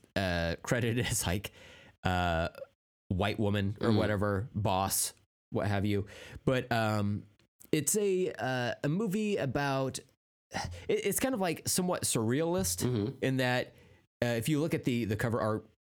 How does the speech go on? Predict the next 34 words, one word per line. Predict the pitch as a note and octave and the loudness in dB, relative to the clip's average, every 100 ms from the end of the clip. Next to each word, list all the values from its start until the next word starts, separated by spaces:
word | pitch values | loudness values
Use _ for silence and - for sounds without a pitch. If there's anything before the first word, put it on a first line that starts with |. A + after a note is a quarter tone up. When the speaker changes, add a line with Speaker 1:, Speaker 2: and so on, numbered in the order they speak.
| _ - | _ -8
Speaker 1:
for | - A2+ G#2 | -2 2 2
it, | G2+ - | 0 0
it's, | G#2+ - | -2 0
like, | A#2 G2+ G2 - _ _ - | 0 2 0 -4 _ _ -2
him | G#2 C#3+ C3+ C3 - - | 0 2 0 -2 -6 -6
sleeping, | - C#3+ D3+ C#3+ A#2+ A2 | -2 0 2 2 2 2
but | G#2+ | 2
he's | A2+ G#2 | 2 2
levitated | G#2+ G#2+ G#2+ A2 A#2 G2+ F#2 | 2 2 0 0 0 0 0
up | G#2 - | -2 0
off, | G2 F#2+ D#2+ - _ _ _ | 0 0 -2 -6 _ _ _
off | G#2 G#2 | -2 0
of | G#2 | 0
his | G#2 F#2 | 0 0
bed, | G2 G2 F#2+ G2 G#2 - _ _ _ _ - | 0 0 0 -2 -4 -10 _ _ _ _ -4
uh, | E2+ E2+ E2 D#2 - - - | -2 0 0 -2 -4 -8 -4
in | G2 | 0
a, | F2+ E2 F2+ E2+ - | 0 0 0 -2 -2
a, | |
his | E2+ E2+ | -4 -2
bedroom. | F#2 F#2 F2+ F#2+ F#2 F2 | -2 0 0 0 0 0
Speaker 2:
I | - | 0
can | - | 0
do | F2 | 2
that. | E2+ D#2+ | 2 2
Speaker 1:
Um, | D#2+ | 2
he's | E2 G2 | 0 0
got | F#2+ | 0
a | |
blanket | F#2+ F#2 G2+ | 0 0 0
over | F#2+ A2 | 0 -2
him. | - | 0
Yeah. | D#3+ D#2 - | 0 0 0
Speaker 2:
Mm-hmm. | A2 A2 | 0 0